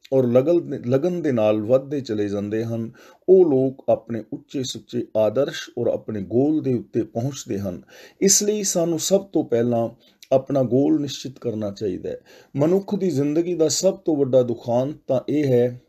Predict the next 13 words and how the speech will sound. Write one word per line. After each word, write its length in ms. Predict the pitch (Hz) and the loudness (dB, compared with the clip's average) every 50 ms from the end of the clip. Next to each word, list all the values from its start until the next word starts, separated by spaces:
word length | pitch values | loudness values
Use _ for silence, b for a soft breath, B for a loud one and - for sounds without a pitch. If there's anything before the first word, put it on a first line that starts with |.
| _ _ _ | _ _ _
ਕਿ 120 | - 151 151 | 2 2 2
ਇਸ 180 | 143 - - | 2 0 -2
ਮਨੁੱਖ 380 | 139 131 131 139 143 139 - 139 | -2 -2 -2 -2 -2 -6 -8 -8
ਦੇ 120 | 131 131 | -8 -8
ਕੋਲ 440 | 123 - 127 123 127 131 131 135 - b b b b b b b - | -4 -2 0 0 0 0 -2 -4 -6 b b b b b b b 2
ਆਪਣਾ 320 | 131 131 - - 139 143 135 | 2 2 2 0 0 0 0
ਕੋਈ 180 | 135 151 139 | 0 -2 -4
ਗੋਲ 380 | 110 101 123 139 156 175 175 170 | 0 4 4 6 6 4 4 2
ਨਹੀਂ 240 | 175 175 175 170 147 | 0 -2 -2 -2 -2
ਹੈ 100 | 139 127 | -2 0
ਬਹੁਗਿਣਤੀ 640 | 110 113 117 127 127 117 110 107 104 101 - 107 101 | 0 0 0 0 -2 -2 -4 -6 -6 -8 -10 -8 -6
ਦੇ 120 | 98 98 | -6 -6
ਕੋਲ, 340 | 95 - 101 95 95 95 | -6 -6 -8 -6 -6 -8